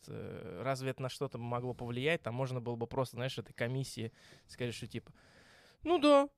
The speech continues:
люди недовольны. Ну, эти же люди составляют своё мнение там из сми, они же ничего не... Они политики, у них есть политическое образование.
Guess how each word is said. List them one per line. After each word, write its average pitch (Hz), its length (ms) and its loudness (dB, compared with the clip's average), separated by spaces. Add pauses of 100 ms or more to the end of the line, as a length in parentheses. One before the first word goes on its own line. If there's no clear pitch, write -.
(180)
люди 262 300 2
недовольны. 196 920 8
Ну, 240 400 2
эти 254 160 0
же 233 120 2
люди 240 200 0
составляют 240 480 2
своё 240 160 0
мнение 233 340 0
там 196 300 2
из 196 140 -2
сми, 254 500 -4
они 156 220 0
же 156 160 -2
ничего 175 300 0
не... - 60 -2
Они 262 200 4
политики, 294 380 6
у 220 40 4
них 302 140 0
есть 311 180 0
политическое 147 520 2
образование. 120 800 0